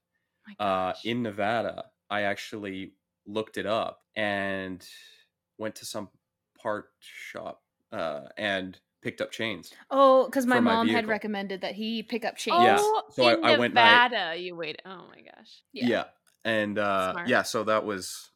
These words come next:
Speaker 2: um, and then I had to s-, I had to stay the night in Reno. Um,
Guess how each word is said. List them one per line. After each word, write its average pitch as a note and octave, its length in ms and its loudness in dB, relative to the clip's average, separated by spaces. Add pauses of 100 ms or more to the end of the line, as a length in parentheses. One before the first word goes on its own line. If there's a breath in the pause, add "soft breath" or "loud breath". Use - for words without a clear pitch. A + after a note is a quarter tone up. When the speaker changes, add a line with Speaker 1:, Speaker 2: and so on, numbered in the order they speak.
(100)
Speaker 2:
um, F2 580 -8
and A2+ 80 -2
then A#2 80 2
I A2 80 2
had A2 180 0
to A2 40 -10
s-, - 200 -10
I G#2+ 100 -2
had G#2 100 -4
to G2+ 80 -14
stay A2+ 200 -4
the G#2+ 100 -6
night G#2 180 -6
in G2 80 -16
Reno. F#2+ 360 -10 (360)
Um, F#2 560 -4